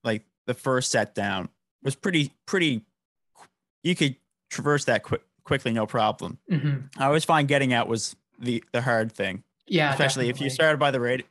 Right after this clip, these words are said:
Speaker 1: radar tower and moving around to the octagon side, like, I, I could never figure out where the,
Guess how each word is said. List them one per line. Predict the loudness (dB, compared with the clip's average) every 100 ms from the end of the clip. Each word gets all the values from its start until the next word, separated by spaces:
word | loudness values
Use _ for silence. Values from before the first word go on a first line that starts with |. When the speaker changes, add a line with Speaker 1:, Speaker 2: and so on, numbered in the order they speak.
| -4
Speaker 1:
radar | -2 0 0 -2
tower | 0 2 2 2
and | 0 -2
moving | -2 -4
around | -4 -4 -2
to |
the | -2
octagon | -2 -2 -4 -4
side, | 0 2 2
like, | 2
I, | 0 -2 -6 -20 -6
I | -4
could | -2 2
never | 2 2
figure | 0 0 2 4
out | 4 2
where | 0
the, | -2